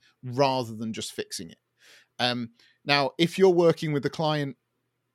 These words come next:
on an ongoing basis, then you might wanna, you know, it, it may be that, you know what, you, you just wanna get this stuff fixed as fast as you can, show them the report because you're gonna review all of the content that's on the page in a future iteration of your process.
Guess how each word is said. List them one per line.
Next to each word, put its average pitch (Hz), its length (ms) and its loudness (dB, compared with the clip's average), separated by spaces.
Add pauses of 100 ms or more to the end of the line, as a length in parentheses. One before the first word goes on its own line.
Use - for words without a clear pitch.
(300)
on 147 140 -4
an 127 100 -4
ongoing 160 440 0
basis, 185 600 0
then 131 420 -2
you 120 180 -6
might 127 260 -4
wanna, 113 460 -4
you 147 80 -6
know, 113 200 -2
it, 131 180 -4
it 147 160 -6
may 139 180 0
be 117 200 -6
that, 110 160 -8
you 117 80 -8
know 113 100 -4
what, 104 180 -6
you, 113 240 -10
you 123 160 -10
just 135 160 -6
wanna 127 160 -8
get 113 220 -6
this 113 120 -12
stuff - 200 -12 (120)
fixed - 280 -6
as 117 100 -16
fast - 260 -4
as 110 100 -14
you 104 100 -12
can, 107 280 -6 (220)
show 170 260 2
them 127 140 -4
the 113 80 -4
report 107 320 -6
because 123 260 -6
you're 135 100 -6
gonna 143 160 -4
review 117 400 -6
all 113 200 -2
of 98 100 -8
the - 100 -14
content 131 680 -6
that's 92 180 -14
on 117 140 -6
the 98 60 -8
page 90 440 -6 (340)
in 110 140 -2
a 107 40 -8
future 104 600 -4
iteration 104 500 -4
of 95 80 -14
your 87 80 -10
process. - 500 -10